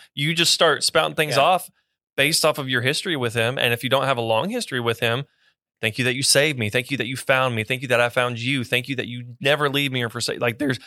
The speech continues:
Speaker 1: there's so many ways to, to worship him. And that's a key ingredient in this fast is spend time worshiping, not just in the word, not just in prayer, but just take time to get the focus off of yourself and what you need and put all the praise and the worship and the glory on him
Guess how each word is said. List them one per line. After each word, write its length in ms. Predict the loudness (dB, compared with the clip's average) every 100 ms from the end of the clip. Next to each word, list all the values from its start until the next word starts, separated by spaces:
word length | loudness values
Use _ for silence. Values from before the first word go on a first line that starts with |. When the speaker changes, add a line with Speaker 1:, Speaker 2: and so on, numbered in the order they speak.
| -8
Speaker 1:
there's 180 | -2 2
so 220 | 4 4
many 240 | 4 2 2
ways 420 | 4 4 2 -2
to, 180 | -4 -8 -8
to 100 | -6
worship 440 | -2 -2 -2 -4 -2
him. 220 | -2 -2 _ _ _
And 120 | 0
that's 140 | 0 0
a 60 |
key 220 | -2 0 0
ingredient 640 | 0 0 2 2 0 -2 _
in 180 | -2 0
this 160 | 0 0
fast 520 | 2 2 2 0 0
is 320 | 0 0 -2 -6 _ _
spend 300 | -2 0 0
time 260 | 0 0 2
worshiping, 460 | 0 0 -4 -4
not 140 | -2 0
just 160 | -2 -4
in 60 |
the 60 | -2
word, 300 | 0 0 2
not 160 | -2
just 160 | -2 -4
in 100 | -4
prayer, 460 | -2 0 2 0 -4 _ _
but 100 | -2
just 160 | 0 2
take 200 | 0 0
time 320 | 0 0 -2
to 240 | -4 -4
get 260 | -2 -2 -2
the 80 | -4
focus 420 | 0 0 0 0
off 140 | 0 -2
of 80 |
yourself 380 | -6 0 0 0
and 100 | 0
what 160 | -4 -4
you 80 | -2
need 300 | -2 -2 -6 _ _ _ -6
and 160 | -4 0
put 100 | 2
all 140 | 4
the 80 | 2
praise 380 | 2 2 2 0
and 100 | -4
the 60 |
worship 440 | -2 -2 -2 -4 -6
and 100 | -6
the 60 |
glory 300 | -6 -2 -2
on 120 | -2 -2
him 340 | 0 2 0